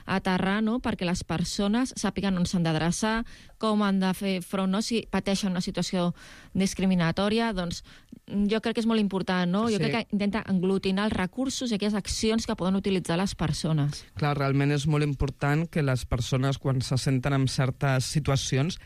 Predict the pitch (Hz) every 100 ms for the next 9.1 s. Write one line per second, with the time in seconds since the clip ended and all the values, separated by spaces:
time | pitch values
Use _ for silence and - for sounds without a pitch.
0 | - - - 196 247 196 127 117 135 _
1 | - 151 147 156 147 143 139 131 - 143
2 | 143 147 147 143 - 143 147 143 143 143
3 | 139 151 147 120 - 208 220 214 175 135
4 | 123 120 143 160 - 113 190 147 120 -
5 | 127 131 120 - 131 139 151 156 135 123
6 | - 131 127 131 127 123 - - - 139
7 | 120 135 123 - 127 147 151 151 143 139
8 | 127 139 131 135 131 117 117 113 110 -